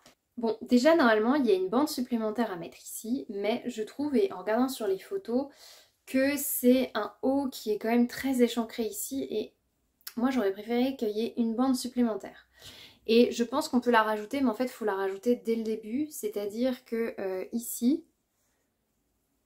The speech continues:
euh, je sais plus où. Oui, c'est ça. Euh, là, moi, pour l'instant, j'ai tricoté, en fait, que les deux bandes que vous avez au milieu, et après,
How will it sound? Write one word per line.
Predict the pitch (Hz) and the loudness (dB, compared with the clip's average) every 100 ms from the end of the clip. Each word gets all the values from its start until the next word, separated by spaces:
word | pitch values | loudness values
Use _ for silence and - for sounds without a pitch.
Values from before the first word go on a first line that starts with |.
| _ _ _ _ _ _ _ _ _ | _ _ _ _ _ _ _ _ _
euh, | - - - - - - - | -20 -20 -20 -20 -20 -20 -20
je | 233 196 | -20 -20
sais | - 208 | -20 -18
plus | - 214 | -8 -6
où. | 214 277 330 - - - - - _ - | -4 -4 -6 -12 -14 -10 -10 -12 _ 0
Oui, | 226 | 4
c'est | 240 247 | 4 4
ça. | - 233 220 196 196 | 4 4 4 4 4
Euh, | |
là, | 202 247 | 6 6
moi, | 247 | 4
pour | 233 208 | 4 2
l'instant, | 208 208 - - 262 269 | 2 0 -6 0 2 2
j'ai | 220 | 2
tricoté, | 202 - - 220 254 | 0 -4 -6 -4 -2
en | 247 | 0
fait, | 233 - | -2 -2
que | 214 | 0
les | 190 | 0
deux | 180 214 | 0 -2
bandes | 220 254 247 | 2 2 2
que | 196 | -2
vous | 185 | 0
avez | 190 202 | 2 2
au | 220 | 2
milieu, | 208 196 202 262 - | 2 0 0 0 -2
et | 175 | -6
après, | - 247 247 | -2 0 0